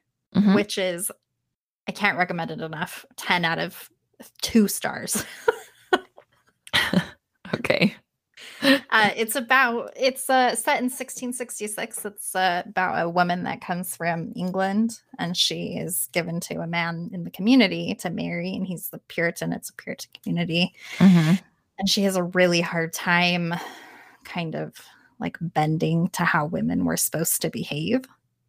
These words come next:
Speaker 1: Ew.
Speaker 2: And she meets, ew, yeah, ugh, is right. But she meets a creature.
Speaker 1: Ooh.
Speaker 2: And it's their story. It's so good. It's full of witchcraft. It's,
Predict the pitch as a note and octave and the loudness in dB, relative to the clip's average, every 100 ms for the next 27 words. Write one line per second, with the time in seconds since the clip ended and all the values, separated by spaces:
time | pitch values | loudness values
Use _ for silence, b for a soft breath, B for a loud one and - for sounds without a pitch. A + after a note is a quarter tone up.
0 | G3 F#3+ E3 D#3 E3+ F#3 - - - F3 | 2 4 4 2 -4 -6 -8 0 2 2
1 | F3+ F3+ F#3 F#3 F3 F3+ - - E3+ F3 | 0 0 0 -2 -4 -4 -4 -4 -6 -8
2 | F3 D#3+ E3+ F3+ F3 D#3+ - - G3+ F#3+ | -10 -8 -8 -8 -8 -10 -10 -10 -10 -6
3 | F#3 F3+ - B B B B C#4 A3 - | -6 -6 -8 B B B B 2 4 6
4 | G#3 G#3+ G3+ G3+ - - - - - _ | 8 10 10 8 4 0 0 -2 -6 _
5 | _ _ _ _ _ _ _ _ _ G3+ | _ _ _ _ _ _ _ _ _ 0
6 | F#3 E3+ E3+ F#3+ G#3+ _ - F3+ A3+ - | 4 4 4 0 -6 _ -2 0 2 0
7 | D3 F3+ F#3+ A#3 - _ _ _ _ B | 2 2 4 2 -2 _ _ _ _ B
8 | B F#3 C#4+ G#3+ F3+ - - F3+ F3 D#3+ | B 4 4 4 0 -2 2 4 4 2
9 | D#3 - - - - _ _ _ F3 D#3+ | 0 -2 -4 -6 -10 _ _ _ -10 -8
10 | - - - E3+ D#3+ E3 - - E3 D#3+ | -8 -8 -2 -2 -2 -4 -4 0 0 0
11 | - E3 - - F3+ E3 D#3 D#3 D#3+ E3 | -2 -4 -4 2 6 6 4 -2 -4 -4
12 | F#3 F3+ - - - D#3+ D#3+ G3 A3+ - | -6 -4 -4 -4 -2 -2 0 0 2 4
13 | E3+ F3 - G#3 | 2 2 0 -2